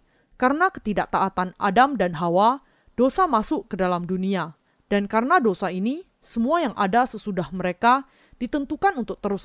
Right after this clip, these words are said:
ada di dalam dosa dan tidak bisa menghindar dari hukuman neraka. Hanya karena Allah menyelamatkan Yakub dari dosa dan tidak membebaskan Esau, tidak berarti bahwa ia melakukan suatu kesalahan. Di matanya,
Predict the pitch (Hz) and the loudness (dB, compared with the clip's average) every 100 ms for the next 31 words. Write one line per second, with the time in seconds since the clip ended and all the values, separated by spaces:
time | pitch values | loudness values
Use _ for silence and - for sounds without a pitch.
0 | - 202 233 254 247 190 175 165 165 175 | -2 0 4 2 2 -2 -4 -4 -4 -6
1 | 180 196 147 - _ _ _ 214 220 214 | -2 -2 -2 -6 _ _ _ -4 -2 0
2 | 208 208 349 339 226 170 185 214 240 247 | 0 0 0 0 0 -2 0 2 2 -2
3 | 202 214 285 202 196 180 175 175 175 175 | 0 2 2 -2 -4 -4 -4 -2 -2 0
4 | 180 147 - _ _ _ _ _ - 339 | -2 -2 -8 _ _ _ _ _ -2 0
5 | 453 - 262 220 196 208 262 262 214 190 | 0 0 0 2 2 6 6 4 0 0
6 | 175 175 175 180 175 175 170 254 262 _ | 0 -2 -4 -4 -2 -2 -2 -2 -2 _
7 | _ _ 170 220 349 226 185 - 226 208 | _ _ -2 2 4 2 0 0 0 0
8 | 175 202 320 233 180 170 165 165 - 175 | -2 -2 -2 0 -2 -2 -4 -6 -6 -8
9 | 185 180 240 285 - _ _ - 285 254 | -8 0 2 2 0 _ _ -4 0 2
10 | 262 277 381 359 196 170 180 - 226 320 | 4 4 4 4 2 2 0 0 0 0
11 | 311 208 175 190 - 214 226 - - 208 | 2 0 -2 -4 -2 0 -2 -8 -4 -2
12 | - - 196 180 170 175 175 160 _ _ | -2 -8 -6 -2 -2 0 -2 -4 _ _
13 | _ _ _ - 208 202 202 202 269 339 | _ _ _ -2 0 0 0 0 -2 -4
14 | 330 | -8